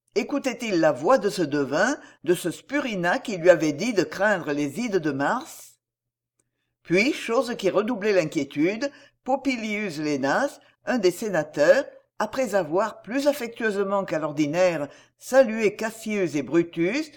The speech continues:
leur avait dit tout bas : « Je prie les dieux d'accorder un heureux succès au dessein que vous méditez. Mais je vous conseille d'en hâter l'exécution, car l'affaire n'est plus secrète. » À ces mots, il les quitta,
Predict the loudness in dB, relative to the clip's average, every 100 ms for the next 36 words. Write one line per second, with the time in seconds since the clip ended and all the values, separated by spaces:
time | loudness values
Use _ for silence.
0 | -20 0 2 4 2 2 0 -2 -4 2
1 | 6 6 4 -4 _ _ _ _ _ _
2 | _ _ _ _ _ _ -6 -6 -2 2
3 | 2 2 -2 -2 2 2 2 0 0 0
4 | 0 -2 -2 0 -2 -4 -10 -4 0 2
5 | 0 -8 0 4 4 2 0 -2 -2 -2
6 | 0 0 0 -4 0 0 0 -8 _ _
7 | _ _ _ -2 0 0 0 2 0 -2
8 | 0 6 6 6 0 2 0 2 0 2
9 | 0 0 -4 -4 -2 -2 -6 -14 _ 0
10 | 2 0 -2 0 2 2 -2 -4 -6 -4
11 | -4 -2 -2 -4 -8 -18 -18 _ _ _
12 | _ _ _ _ _ _ _ _ _ _
13 | _ -8 -4 -2 0 0 0 2 2 2
14 | -4 0 2 2